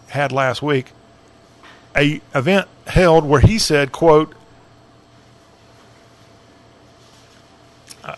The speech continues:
let me get the original quote. He said a lot. Uh, here's basically what he said. Tate Reeves believes Christians are, quote, "a little less scared of covid nineteen because of their belief in eternal life."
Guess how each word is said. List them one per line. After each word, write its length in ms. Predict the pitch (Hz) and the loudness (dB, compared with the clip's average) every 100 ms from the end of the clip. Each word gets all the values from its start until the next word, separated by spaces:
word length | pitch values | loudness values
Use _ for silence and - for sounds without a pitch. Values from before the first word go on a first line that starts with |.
| - | -16
let 100 | 127 | -12
me 80 | 127 | -10
get 140 | 123 | -10
the 80 | 113 | -10
original 480 | 104 117 113 110 101 | -6 -4 -4 -8 -14
quote. 340 | - - 110 - _ _ _ _ _ _ _ | -12 -10 -10 -12 _ _ _ _ _ _ _
He 100 | 117 | -14
said 220 | - 160 | -6 -4
a 40 | 123 | -2
lot. 320 | 131 113 - _ _ - | -2 -2 -4 _ _ -6
Uh, 120 | 160 - - | -6 -6 -8
here's 200 | 190 233 | -4 -4
basically 440 | 139 180 - 127 120 | 2 2 2 -4 -4
what 160 | 123 | -4
he 40 | - | -4
said. 280 | 120 107 - - - - - | -8 -8 -12 -20 -20 -20 0
Tate 300 | 214 254 208 | 2 2 2
Reeves 400 | 202 175 160 131 | 4 4 0 -4
believes 440 | 147 156 143 131 | -2 0 0 0
Christians 840 | - - 262 285 - 151 147 147 | -8 -6 -2 -2 -4 -4 -4 -4
are, 300 | 151 143 139 | 0 2 2
quote, 400 | 135 170 165 170 - | 0 0 0 0 -2
"a 80 | |
little 440 | 135 151 233 254 226 | -2 0 0 0 0
less 240 | 196 202 | 0 -2
scared 600 | - - 208 190 135 127 | -4 -4 -2 0 0 -2
of 160 | 139 - | -4 -4
covid 280 | 160 160 139 | -2 -2 -4
nineteen 500 | 135 131 - 131 135 | -6 -6 -8 -8 -8
because 340 | 131 139 135 | -2 0 0
of 120 | 131 | -2
their 160 | 135 135 | -2 -2
belief 420 | 127 131 139 - | 0 0 -2 -4
in 180 | 151 135 | -8 -8
eternal 420 | 127 - 165 147 | -6 -4 -4 -4
life." 420 | 135 131 117 - | -4 -6 -10 -18